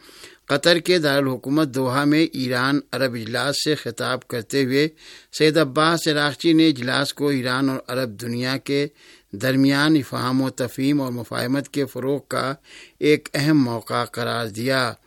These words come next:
اور اس اجلاس کے انعقاد پر تہران کی اسٹریٹجک کونسل برائے خارجہ تعلقات اور دوحہ کے الجزیرہ اسٹڈیز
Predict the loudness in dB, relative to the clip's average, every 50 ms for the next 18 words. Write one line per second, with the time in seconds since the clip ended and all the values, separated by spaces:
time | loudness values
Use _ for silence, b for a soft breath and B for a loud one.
0 | b b b b b b b -2 0 0 2 0 0 -2 -2 -6 -6 -4 -2 0
1 | 2 2 0 0 0 2 2 2 2 0 -2 -4 -2 0 0 0 -2 -4 -4 -2
2 | -2 -2 -2 -2 -4 -4 -2 -2 -2 -2 -2 -2 -2 -2 -2 -2 -2 -2 -4 -6
3 | -8 -8 -8 -8 -6 -4 -6 -6 -6 -6 -6 -6 -6 -6 -4 -4 -4 -4 -4 -4
4 | -4 -4 -4 -4 -6 -6 b b b b b b b b -10 -6 -6 -4 -4 -4
5 | -2 0 0 0 0 -2 -4 -4 -4 -4 -6 -8 -6 -4 -2 -2 -2 -2 -2 -4
6 | -6 -6 -6 -6 -4 -4 -4 -2 -4 -4 -4 -4 -4 -4 -4 -4 -6 -8 -8 -6
7 | -6 -4 -2 0 0 0 0 -2 -6 b b b b b b b b -6 -4 -2
8 | -2 -2 0 2 2 2